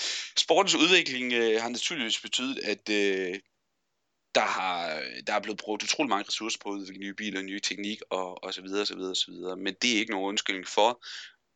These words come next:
at der i en af verdens mest sete sporter ikke er plads til at betale, øh, lønningerne. Og, øh, det er efter sigende, det er den tyske avis, øh,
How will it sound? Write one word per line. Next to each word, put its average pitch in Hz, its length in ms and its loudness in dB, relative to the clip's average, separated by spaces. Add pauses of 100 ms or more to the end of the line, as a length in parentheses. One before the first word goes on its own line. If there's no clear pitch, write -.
(120)
at 104 140 0
der 104 360 2
i 107 220 -6
en 107 460 2
af 104 140 0
verdens 110 400 2
mest 113 380 2 (100)
sete 147 480 6 (120)
sporter 107 560 -6 (840)
ikke 131 280 4
er - 40 -8
plads 107 220 0
til - 80 2
at 92 40 -6
betale, 95 480 0 (100)
øh, 87 400 -4 (1000)
lønningerne. 101 460 -2 (600)
Og, 117 260 8
øh, 117 260 6
det 135 180 4
er 139 60 6
efter 123 180 -4
sigende, 175 440 2
det 139 280 0
er 120 40 2
den 120 120 -8
tyske - 300 0
avis, 135 400 -4
øh, 104 220 0